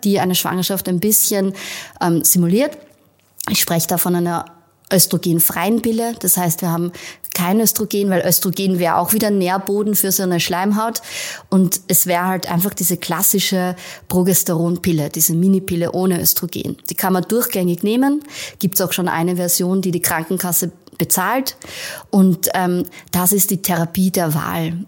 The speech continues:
Und das ist eben auch, wenn Sie vorher gesagt haben, mit diesen, ähm, ähm, Chirurgen, die einfach gerne und viel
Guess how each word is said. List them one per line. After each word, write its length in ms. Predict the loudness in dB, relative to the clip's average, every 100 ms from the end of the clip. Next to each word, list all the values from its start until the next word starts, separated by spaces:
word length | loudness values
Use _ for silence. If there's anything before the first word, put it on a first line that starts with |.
| -4
Und 400 | 0 2 0 -4 -6 -12 -16 -20 -20 _ _
das 240 | 2 4
ist 120 | 4 2
eben 160 | 2
auch, 240 | 2 0 0
wenn 140 | 0
Sie 320 | 2 0 -2
vorher 300 | -2 -2 0
gesagt 340 | 0 -2 -2 0
haben, 140 | 0
mit 200 | 0 -2
diesen, 440 | -2 0 -2 -4 -8 -20 -10 -2
ähm, 440 | 0 2 0 -4 -8 _ _ _ _ _ -20 -4
ähm, 260 | 0 2 2
Chirurgen, 440 | 0 2 2 2 2
die 80 |
einfach 260 | 0 -2 -4
gerne 340 | -4 0 0
und 100 | 0
viel 300 | 2 2 0